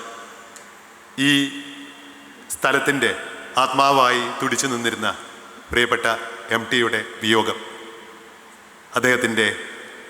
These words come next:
ഓർമ്മകൾക്ക് മുമ്പിൽ ആകാശവാണി പ്രണാമം അർപ്പിക്കുകയാണ്. എത്രത്തോളം അദ്ദേഹം ഈ കവി സമ്മേളനത്തെ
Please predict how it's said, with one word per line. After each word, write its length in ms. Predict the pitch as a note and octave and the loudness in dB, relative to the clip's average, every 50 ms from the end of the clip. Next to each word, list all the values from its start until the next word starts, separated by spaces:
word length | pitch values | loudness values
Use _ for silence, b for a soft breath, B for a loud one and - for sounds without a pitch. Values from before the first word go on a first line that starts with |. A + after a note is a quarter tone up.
| - - - - - - A#2 | -20 -20 -20 -20 -4 2 2
ഓർമ്മകൾക്ക് 480 | A#2 A#2+ A#2 A#2+ A#2 A#2 A#2 A#2 A#2 A#2 G#2 | 4 4 4 4 4 4 2 2 0 -2 -2
മുമ്പിൽ 240 | G#2 G#2+ A2 G#2+ G#2+ A2+ - - - - - - - - - A2 G#2+ | -2 0 0 0 0 0 -4 -10 -14 -16 -16 -18 -18 -4 0 2 4
ആകാശവാണി 540 | G#2 A2 A2 - A#2 G#2+ G2+ F#2+ F2+ F#2 F2+ - - - - - - - - | 4 4 2 2 2 4 2 2 2 -2 -6 -8 -12 -14 -16 -16 -16 -6 -2
പ്രണാമം 420 | - A2 G#2+ G#2+ A2 G#2 G2+ G2+ F2+ F2+ - - A2 | 0 2 4 4 4 2 2 0 -2 -6 -2 0 0
അർപ്പിക്കുകയാണ്. 680 | G#2 G2 - G2 A2 G#2 F2+ F2+ G2 F2 D#2+ E2+ E2 - - - - - - - - - - - - - - - - - - - - - - - - - - - - - - - - - - - - - - - - C3 | 0 0 0 0 0 0 0 2 0 0 -2 -4 -6 -10 -12 -16 -18 -18 -20 -20 -20 -20 -20 -20 -20 -20 -20 -20 -20 -20 -20 -20 -20 -20 -20 -20 -20 -20 -20 -20 -20 -20 -20 -20 -20 -20 -20 -20 -20 -20 -20 -4 0 0
എത്രത്തോളം 480 | C#3 C#3+ D3+ D#3 D#3 D3+ D3 D3 D3+ D3+ C#3+ | 2 4 4 4 6 6 6 6 6 4 4
അദ്ദേഹം 280 | C3 C#3 C#3+ C3+ D3 C#3+ C#3+ C#3+ - - - - - - D3 D3 D3 | 4 4 2 2 2 0 -2 -4 -6 -8 -12 -12 -14 -6 0 2 2
ഈ 20 | D3 C3+ - | 2 4 4
കവി 180 | C#3+ C3 C#3+ C#3 - | 2 4 4 4 4
സമ്മേളനത്തെ 520 | C#3+ C#3 C3+ C3+ C3 B2+ B2 - - A2+ | 4 4 4 4 4 2 2 2 2 0